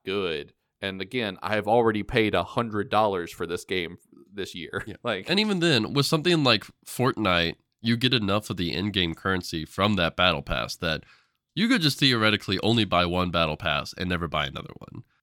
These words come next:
Speaker 2: In Destiny, that type of content, like the Witcher themed sets, you cannot get that currency in-game. It is only available with paid currency.
Speaker 1: I, I actually did the math once, which I think they've adjusted a little bit since then.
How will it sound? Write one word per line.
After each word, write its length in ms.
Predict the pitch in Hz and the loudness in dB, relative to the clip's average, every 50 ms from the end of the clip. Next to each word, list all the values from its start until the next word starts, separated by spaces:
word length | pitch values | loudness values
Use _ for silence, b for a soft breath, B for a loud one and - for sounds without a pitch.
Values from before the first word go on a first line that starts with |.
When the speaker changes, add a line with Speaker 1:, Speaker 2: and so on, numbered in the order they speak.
| _ _ _ | _ _ _
Speaker 2:
In 220 | 113 117 120 117 | 2 2 2 4
Destiny, 720 | 113 139 160 175 - - 131 120 113 104 95 90 85 87 - _ _ _ _ _ | 4 4 4 4 2 0 2 4 4 4 4 2 0 -2 -6 _ _ _ _ _
that 260 | 113 110 120 139 - - | 2 2 2 2 2 0
type 240 | 156 143 139 - | 0 0 2 0
of 140 | 113 95 - | -4 -10 -10
content, 500 | _ - 120 107 113 127 135 135 135 92 73 | _ 0 2 2 2 2 2 0 0 0 0
like 180 | 90 87 82 _ _ _ _ _ _ | -2 -2 -4 _ _ _ _ _ _
the 300 | - 92 87 85 85 85 82 _ _ _ _ _ _ - | -2 -2 0 0 -2 -4 -6 _ _ _ _ _ _ -10
Witcher 320 | 90 95 101 98 - 113 | -2 -2 -2 0 0 -2
themed 320 | 110 - - 117 113 110 - | -2 0 0 0 0 0 -2
sets, 540 | - 127 120 123 - - - - - - _ _ _ _ _ _ | 0 0 0 0 -2 -4 -8 -8 -8 -12 _ _ _ _ _ _
you 160 | 110 117 123 | 4 4 4
cannot 480 | - - 131 117 110 107 101 101 95 | 6 4 4 6 6 4 4 4 2
get 180 | - 101 87 - | 0 -6 -4 -2
that 180 | - 82 76 - | -2 -2 -2 -2
currency 400 | - 82 73 62 - 80 65 60 | -4 -6 -6 -6 -8 -10 -10 -10
in-game. 460 | 65 67 - 50 50 50 50 - - - | -10 -12 -12 -12 -12 -12 -14 -14 -10 -4
It 100 | 92 98 | -4 -4
is 120 | 92 73 | -2 0
only 240 | 95 104 107 110 110 | 0 2 4 4 2
available 380 | 101 101 95 92 85 87 87 | 2 2 0 0 -2 -4 -6
with 100 | 85 - | -8 -6
paid 200 | - - 80 71 | -4 -6 -6 -4
currency. 460 | - - 65 - - - - - - - _ - _ _ _ _ _ _ _ - | -6 -12 -12 -12 -16 -20 -20 -20 -20 -20 _ -20 _ _ _ _ _ _ _ -6
Speaker 1:
I, 80 | 143 165 | -6 -4
I 120 | - 147 160 | -2 -2 -2
actually 280 | 208 262 - - 147 | -2 -2 -2 -4 -2
did 160 | 131 131 127 123 | 0 -2 -2 -2
the 60 | 107 | -4
math 320 | 92 95 110 113 117 113 - | -4 -2 0 0 0 -2 -4
once, 320 | 101 92 87 85 85 - | -8 -8 -8 -10 -10 -12
which 120 | 110 - | -4 -4
I 60 | 120 113 | -2 -2
think 180 | - 160 165 | -2 -4 -2
they've 160 | - 139 107 | -2 -2 -2
adjusted 460 | 107 92 - 101 101 123 - - 104 98 | -2 -4 -2 -2 -2 -2 -4 -8 -6 -6
a 60 | 92 | -6
little 220 | 85 92 90 87 | -8 -6 -8 -6
bit 180 | - 78 - - | -8 -8 -10 -8
since 260 | - 110 104 101 - | -8 -8 -8 -8 -8
then. 300 | - 90 85 80 80 | -6 -6 -6 -6 -10